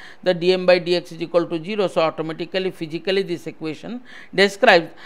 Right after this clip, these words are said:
the rate of change of moment along the length is constant, or you can say the first derivative zero is indicating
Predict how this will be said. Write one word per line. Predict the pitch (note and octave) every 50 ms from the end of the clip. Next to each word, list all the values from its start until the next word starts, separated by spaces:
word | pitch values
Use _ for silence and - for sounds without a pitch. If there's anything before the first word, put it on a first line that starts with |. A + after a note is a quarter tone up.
| - - -
the | E3 D#3+ F3 F3+
rate | F3 G3 G#3+ G#3+ G#3+ G#3+
of | F#3+ E3 -
change | F#3+ F#3 F#3+ F#3 F#3
of | F3+ F3+ -
moment | E3+ F3 E3 F3 G3+ A#3 G#3+ -
along | - F3 E3+ E3+ E3+ E3+ D#3+
the | D#3+ D#3+
length | D#3 D#3 D#3+ E3 E3+ -
is | E3 D#3+ -
constant, | - - D#3 D#3 D#3 - - - A3 A3+ - - -
or | E3+ F3+ F3+
you | F3 E3
can | - E3+ E3 D#3+
say | - G3 G#3
the | G#3 A3 F#3+
first | - - E3 F3+ F3 F3 -
derivative | F3 E3+ E3+ E3+ E3 E3 E3 E3+ D#3 C#3 C3
zero | D#3 D#3 E3+
is | F3 D#3+ D3 D3+
indicating | D3 D3 D3 D3+ D3+ E3 D#3+ E3 F3 G3 B3+